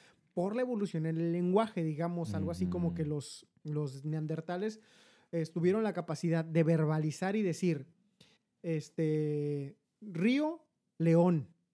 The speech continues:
Speaker 1: O sea, que no te
Speaker 2: Ujú.
Speaker 1: acerques al río porque hay un león. Entonces,
Speaker 2: Ujú.
Speaker 1: los neandertales no se volvieron a acercar al río porque hay un león.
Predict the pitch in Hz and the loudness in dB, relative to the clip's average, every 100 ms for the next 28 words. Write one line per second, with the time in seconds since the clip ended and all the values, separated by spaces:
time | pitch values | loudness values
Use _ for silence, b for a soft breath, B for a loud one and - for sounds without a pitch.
0 | _ _ _ _ _ - 139 156 143 175 | _ _ _ _ _ -18 -10 -10 -8 -6
1 | 156 170 202 208 196 214 175 180 196 190 | -4 -4 -4 -4 -4 -4 0 4 2 2
2 | 156 131 160 165 240 214 _ _ _ _ | -6 -4 -2 2 4 2 _ _ _ _
3 | 180 - 156 170 185 180 151 151 160 165 | -10 -6 -2 -2 0 0 2 0 0 0
4 | 160 165 214 202 - 320 262 269 262 226 | -2 -4 0 0 0 -2 -2 -4 -4 -4
5 | 226 226 226 220 214 220 180 156 160 147 | -2 -2 0 2 0 -2 -2 -2 0 -2
6 | 127 | -6